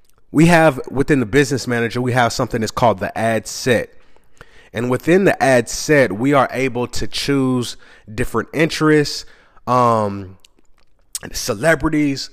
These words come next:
books, all type of different information we can choose for our targeting to be able to put our ads in front of the audience that we're looking for. And what we're able to do is something called flex targeting,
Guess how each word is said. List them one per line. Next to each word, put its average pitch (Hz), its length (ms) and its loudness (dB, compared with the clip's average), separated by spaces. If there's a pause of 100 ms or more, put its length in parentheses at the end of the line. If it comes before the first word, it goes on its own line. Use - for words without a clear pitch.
(300)
books, - 800 4 (720)
all 185 200 6
type 185 280 2
of 151 80 -2
different 147 300 0
information 131 680 -2
we 135 120 0
can 131 180 -4
choose 143 380 0
for - 200 0
our 113 140 0
targeting 117 720 2
to 139 160 -4
be 127 160 -4
able 127 220 -2
to - 120 -10
put - 280 -4
our 120 120 0
ads 127 360 -2
in 120 80 -4
front 123 260 -4
of 113 180 -6 (280)
the 117 80 -2
audience 127 340 0
that 117 160 -4
we're 107 100 -4
looking 113 280 -4
for. 87 360 -10 (840)
And 147 360 2
what 202 220 6
we're 190 140 8
able 160 260 6
to 139 80 4
do 151 400 6
is 123 180 -2
something 185 440 -2
called 120 360 0
flex - 480 -2
targeting, 90 640 -4